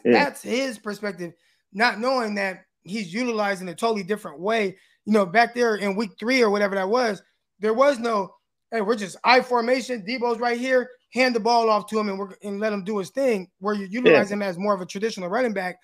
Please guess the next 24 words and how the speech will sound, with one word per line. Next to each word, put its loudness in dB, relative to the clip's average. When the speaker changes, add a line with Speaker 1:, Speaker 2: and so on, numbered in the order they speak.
Speaker 2:
The -20
forty-niners 2
Speaker 1:
Mm-hmm. 0
Speaker 2:
weren't -4
doing -2
anything -4
like -4
that -2
early -4
on, -2
or 4
a 0
lot 2
of -4
the -2
movement -2
stuff -4
where -10
they -6
motion -6
them -8
into -8
the -6
backfield -2